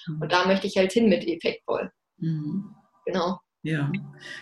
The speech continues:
Speaker 1: Hattest du denn oder hast du ein Vorbild oder jemanden, der dich positiv beeinflusst hat?
Speaker 2: Ähm, ich hab sehr, <laughs>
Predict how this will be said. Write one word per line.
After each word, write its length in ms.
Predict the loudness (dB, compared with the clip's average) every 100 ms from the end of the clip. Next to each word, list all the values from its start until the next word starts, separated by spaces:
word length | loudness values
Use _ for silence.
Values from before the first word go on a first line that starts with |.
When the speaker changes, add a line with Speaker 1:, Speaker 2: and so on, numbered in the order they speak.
| -18 _ _ -4
Speaker 1:
Hattest 340 | 2 2 4
du 80 | 6
denn 340 | 8 10 8
oder 300 | 6 4 4
hast 220 | 2 0 0
du 80 | 0
ein 200 | 2 0
Vorbild 680 | 0 2 4 4 2 2 0
oder 160 | 4
jemanden, 580 | 6 8 8 8 6 6
der 140 | 6
dich 240 | 4 0 0
positiv 640 | 4 6 4 2 0 0
beeinflusst 920 | -6 0 2 2 2 -2 -2 -4 -8
hat? 360 | -2 -2 -2 -10 -20 _ _ _ _ _ _ _ _ _ _ _ _ _ _ _ _ _ _ _ -2
Speaker 2:
Ähm, 400 | 0 0 -2 -4
ich 160 | -4 -2
hab 200 | -2 0
sehr, 160 | 0 0 -4 -14 -10
<laughs> 140 | -8